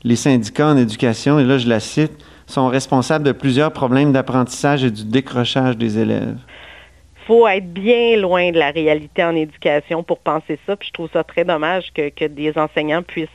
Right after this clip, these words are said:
Speaker 2: avoir ça en tête. Je pense que ces enseignants-là, en fait, ne sont pas nécessairement aussi au fait du travail que leur syndicat fait.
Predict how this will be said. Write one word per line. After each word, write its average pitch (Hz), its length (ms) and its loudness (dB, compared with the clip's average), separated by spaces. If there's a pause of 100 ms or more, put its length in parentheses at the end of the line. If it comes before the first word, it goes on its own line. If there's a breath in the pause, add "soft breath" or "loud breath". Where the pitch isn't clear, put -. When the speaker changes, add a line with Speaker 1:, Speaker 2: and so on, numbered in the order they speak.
(200)
Speaker 2:
avoir 151 320 -2
ça 180 100 -2
en 135 80 0
tête. 202 280 -4
Je - 40 -18
pense 165 200 -4
que 160 160 0
ces 160 160 -6
enseignants-là, 156 560 -2
en 170 60 -2
fait, 175 180 -4
ne 160 140 -6
sont 147 180 -8
pas 175 120 -4
nécessairement 160 720 -4
aussi 180 320 -8
au 160 140 -2
fait 180 360 -2
du 165 140 -20
travail 156 360 -2
que 175 100 0
leur 147 260 0
syndicat 151 400 -4
fait. 165 300 -4